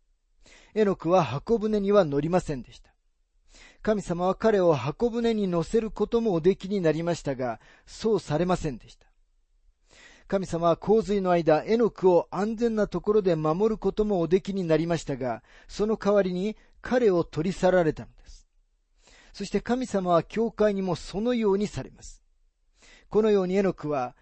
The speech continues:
教会を意味しています。信仰によってエノクは移されましたとありますが、移されましたという訳は良い訳です。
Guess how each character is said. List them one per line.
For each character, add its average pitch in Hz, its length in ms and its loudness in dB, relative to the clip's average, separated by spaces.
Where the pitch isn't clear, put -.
教 240 260 -2
会 214 300 0
を 202 260 4
意 196 100 -4
味 170 100 -4
し - 60 -14
て 123 120 -16
い 107 40 -18
ま - 120 -20
す。 - 180 -18
信 254 300 -6
仰 247 240 -2
に 220 100 -2
よ 214 100 2
っ - 40 -4
て - 200 0
エ 196 60 2
ノ 185 120 0
ク - 160 -8
は 156 220 2
移 156 140 -8
さ - 240 2
れ 208 100 2
ま 196 160 -4
し - 140 -10
た 196 160 0
と - 100 -2
あ 151 60 2
り 139 80 -4
ま 139 100 -4
す 123 140 -12
が、 117 220 -6
移 170 180 -8
さ - 280 -2
れ 240 140 0
ま 226 160 0
し - 160 -10
た 226 100 2
と 202 140 0
い 170 100 2
う 156 60 6
訳 151 240 0
は 185 140 6
良 196 160 4
い 127 100 -2
訳 - 160 -12
で - 100 -20
す。 - 220 -20